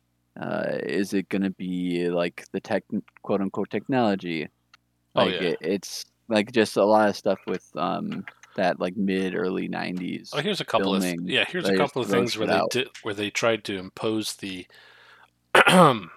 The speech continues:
Speaker 2: lethality of the Jaffa and how difficult they were to take down. <clears throat> In the original, um, shootout, when, during the poker match,
Speaker 1: Yeah.
Speaker 2: it seemed like you couldn't shoot any of them.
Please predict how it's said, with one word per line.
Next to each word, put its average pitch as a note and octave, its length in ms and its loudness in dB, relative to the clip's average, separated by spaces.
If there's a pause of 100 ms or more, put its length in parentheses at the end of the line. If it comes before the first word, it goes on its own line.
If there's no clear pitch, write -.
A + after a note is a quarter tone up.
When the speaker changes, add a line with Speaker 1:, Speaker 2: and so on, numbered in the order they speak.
(220)
Speaker 2:
lethality G#2 880 2 (180)
of G2+ 180 -12
the F#2 120 -12
Jaffa F2 520 -6
and F2 120 -12
how F#2 140 -10
difficult - 460 -16
they E2+ 120 -16
were F2 160 -16
to - 80 -18
take - 280 -14
down. F#2 280 -10 (960)
<clears throat> E3 40 2
In D3 400 6
the B2 120 4
original, A2+ 680 0 (300)
um, F2 460 -6 (500)
shootout, A#2 520 4 (600)
when, G#2 300 -6
during G2+ 220 -4
the F#2 60 -8
poker - 380 -4 (400)
match, C#3 400 -6 (540)
Speaker 1:
Yeah. A2 180 0 (1040)
Speaker 2:
it - 100 -4
seemed C#3 300 2
like B2+ 160 0
you A#2+ 60 -12
couldn't A#2+ 180 -4
shoot G#2+ 260 0
any G#2 200 -4
of F#2 100 -10
them. E2+ 220 -14